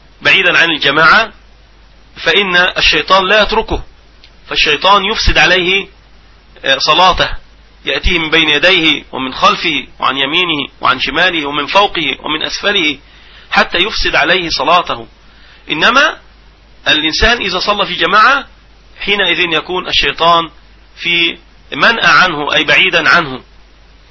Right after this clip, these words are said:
آه، وفي حديث: "عليكم بالجماعة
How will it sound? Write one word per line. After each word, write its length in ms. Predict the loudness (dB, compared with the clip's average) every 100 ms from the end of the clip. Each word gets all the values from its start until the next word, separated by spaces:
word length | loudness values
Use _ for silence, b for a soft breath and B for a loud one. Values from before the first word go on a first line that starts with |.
| B B B B -6
آه، 240 | 0 2 2
وفي 320 | -2 -4 -2
حديث: 380 | 0 0 -2 -4 -10 -20 -20 -14 -2
"عليكم 600 | 0 2 0 -6 -10 -6
بالجماعة 680 | -4 -2 0 4 4 2